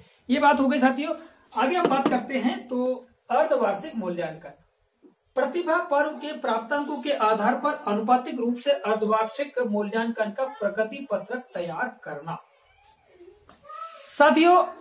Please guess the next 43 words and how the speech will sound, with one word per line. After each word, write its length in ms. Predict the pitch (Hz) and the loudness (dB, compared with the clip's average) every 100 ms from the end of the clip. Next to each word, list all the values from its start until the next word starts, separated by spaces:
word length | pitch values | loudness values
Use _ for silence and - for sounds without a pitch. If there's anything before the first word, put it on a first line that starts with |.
| 233 | 6
अर्धवार्षिक 760 | 277 302 311 262 247 - 294 254 | 8 8 8 8 6 4 4 6
मूल्यांकन 640 | 214 220 247 269 269 262 | 6 6 6 6 4 2
की 120 | 254 | 4
जब 160 | 240 202 | 2 6
बात 280 | 196 202 | 6 6
आती 320 | 196 - - 247 | 2 0 2 2
है 60 | |
तो 120 | 294 | 2
देखिए, 440 | 247 240 240 285 302 247 | 2 2 2 -2 -2 2
जो 220 | 240 240 | 4 4
बच्चे 340 | 240 214 - 302 | 4 0 4 4
हैं 420 | 214 240 269 247 _ _ _ | 6 4 4 -2 _ _ _
उन 160 | 247 262 | 4 6
बच्चों 340 | 240 214 269 | 6 2 0
का 100 | 254 | 0
प्रतिभा 380 | 247 240 247 240 | 2 2 2 4
पर्व 220 | 233 240 | 4 4
संपन्न 380 | 220 202 190 220 | 2 0 0 -2
हुआ 180 | 214 226 | 2 4
है, 280 | 208 294 302 - - _ - | 4 2 0 -10 -20 _ -4
तो 260 | 339 - 233 | -4 -4 -12
प्रतिभा 560 | 214 226 226 302 302 | -2 0 0 4 4
पर्व 320 | 302 277 294 | 6 4 4
के 140 | 247 320 | 2 0
अंकों 840 | 302 233 240 240 - 311 233 294 - - - _ _ - 254 | 2 6 8 8 6 6 8 6 2 -6 -20 _ _ 0 6
के, 240 | 240 240 | 8 6
के 140 | 240 | 4
आधार 420 | 302 233 240 247 294 | 4 6 8 6 6
पर 100 | 262 | 6
हम 260 | 262 254 247 | 4 4 4
तुलनात्मक 600 | 233 233 277 - 311 254 | 8 8 8 6 4 6
रूप 160 | 240 | 4
से 480 | - 226 247 302 - - - | 4 4 6 4 -6 -20 -4
बच्चों 320 | 185 233 294 | 0 0 0
के 200 | 302 302 | -2 0
जो 120 | 302 | 2
अर्धवार्षिक 920 | 311 - - 262 269 285 285 285 262 | 2 2 4 6 6 6 4 2 -4
परीक्षा 360 | - 220 214 247 | -2 -2 0 0
है, 360 | 214 269 285 - | 2 0 -2 -2
अर्धवार्षिक 360 | 214 247 254 285 | 0 2 2 2
जो 80 | |
मूल्यांकन 480 | 254 208 208 208 208 | 2 2 2 0 0
है, 280 | 175 294 311 | 2 2 2